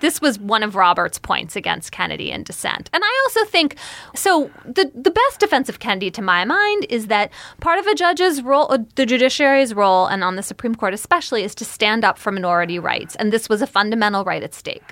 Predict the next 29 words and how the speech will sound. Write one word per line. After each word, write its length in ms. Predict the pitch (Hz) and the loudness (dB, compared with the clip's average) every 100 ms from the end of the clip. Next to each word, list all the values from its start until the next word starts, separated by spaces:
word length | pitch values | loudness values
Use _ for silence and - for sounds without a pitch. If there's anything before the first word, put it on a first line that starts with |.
| - | -4
I 120 | 247 | -4
just 260 | 254 294 220 | -2 -8 -8
wish 400 | 180 226 - - | -2 -2 -2 -6
he 140 | 226 | -6
had 420 | 220 190 170 165 | -4 -6 -8 -6
backed 320 | - 175 - | 0 0 0
that 160 | - 190 | 0 2
up 240 | 175 - | 2 0
with 160 | 185 170 | -4 -8
more 340 | 196 180 175 - | -4 0 2 0
analysis. 760 | 185 170 160 - - - - - | 0 0 0 -2 -8 -12 -10 -2
And 160 | 262 330 | 0 2
then 200 | 330 330 | 0 0
there's 160 | 330 | 0
another 300 | 339 381 427 | 2 2 0
point 360 | 427 - 233 208 | -2 0 0 0
which 120 | 220 | -2
has 160 | 254 202 | -2 -2
to 100 | 185 | -4
do 160 | 196 | -4
with 240 | 185 185 - | -4 -4 -6
democracy 640 | 196 175 170 - 185 156 | 0 2 2 -2 -8 -6
and, 180 | 165 175 | -6 -6
like, 320 | 180 - - | -6 -6 -10
how 140 | - 190 | -4 -2
you 160 | 190 | -2
make 180 | 190 - | -4 -6
change 300 | - 180 165 | -4 -4 -4
regionally. 760 | 180 185 185 - - - 107 - | -6 -4 -4 -4 -4 -2 -6 -8